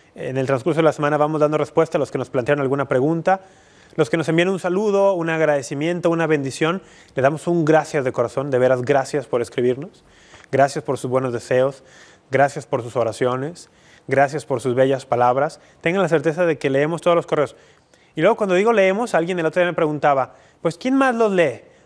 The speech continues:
¿O quién es el que nos responde? Bueno, los leo yo. Yo y nadie más que yo. <laughs> Y lo respondo yo y nadie más que yo. También tengan esa plena certeza, ¿no? De que estamos en contacto de esa forma.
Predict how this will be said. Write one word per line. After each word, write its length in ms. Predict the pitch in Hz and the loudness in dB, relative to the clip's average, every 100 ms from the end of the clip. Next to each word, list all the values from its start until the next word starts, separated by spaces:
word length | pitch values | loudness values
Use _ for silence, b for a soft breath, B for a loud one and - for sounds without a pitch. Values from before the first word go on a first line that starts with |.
| _ | _
¿O 100 | 147 | -2
quién 220 | - 233 | 2 2
es 80 | 240 | 2
el 80 | 214 | 0
que 80 | 190 | 0
nos 100 | 175 | 2
responde? 500 | 170 - 165 131 - | 0 0 0 -2 -4
Bueno, 220 | 139 117 120 | -4 -4 0
los 180 | 127 | 2
leo 140 | 156 175 | 4 2
yo. 200 | 117 - - _ _ _ _ _ _ _ | 0 -8 -20 _ _ _ _ _ _ _
Yo 160 | 151 202 | 2 2
y 60 | |
nadie 180 | 208 190 | 4 2
más 160 | 170 160 | 0 -2
que 140 | 151 | -4
yo. 160 | 113 - - - | -4 -10 -14 -12
<laughs> 400 | - - - - | -12 -18 -10 0
Y 60 | |
lo 80 | 139 | 2
respondo 380 | 147 - 180 214 | 2 0 0 2
yo 220 | 202 - | 2 2
y 80 | 156 | 0
nadie 180 | 147 170 | 2 2
más 180 | 165 147 | 2 -2
que 100 | 214 | -2
yo. 140 | 196 | -2
También 280 | 131 143 151 | 0 -2 -2
tengan 260 | 160 156 | -2 0
esa 180 | 151 147 | -2 0
plena 220 | 139 147 | 0 0
certeza, 440 | 147 120 117 - 113 | 0 -2 -4 -6 -8
¿no? 160 | 143 - _ B B B - | -8 -12 _ B B B -6
De 80 | 127 | -6
que 100 | - | 0
estamos 280 | 135 139 139 | 0 2 -2
en 80 | |
contacto 380 | 123 117 123 - | -4 0 0 0
de 40 | 120 | 0
esa 120 | 131 | -2
forma. 400 | - 107 101 - | -4 -8 -12 -16